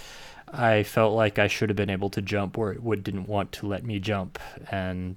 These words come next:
the hit detection isn't always great. There are two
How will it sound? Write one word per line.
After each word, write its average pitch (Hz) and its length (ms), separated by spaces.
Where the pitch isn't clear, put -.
the 92 160
hit 113 220
detection 101 500
isn't 98 160
always 95 260
great. 98 500
There 127 120
are 147 140
two 156 420